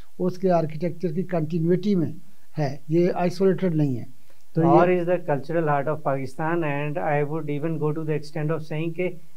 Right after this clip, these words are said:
Speaker 2: आईएसी is the cultural hub of Lahore।
Speaker 1: यस, उसमें हम इसको और strengthen करेंगे।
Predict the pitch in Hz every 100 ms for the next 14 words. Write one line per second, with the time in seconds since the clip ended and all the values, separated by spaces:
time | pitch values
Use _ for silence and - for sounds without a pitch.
0 | - 143 147 180 196 196 190 202 185 143
1 | 156 180 180 165 156 156 170 180 185 185
2 | - - - - - - - - 170 208
3 | 196 202 202 196 165 151 156 151 - -
4 | - - - - - - 151 151 240 -
5 | - - - - - - - - - 151
6 | 156 180 170 165 170 170 170 160 165 -
7 | 185 180 185 185 185 190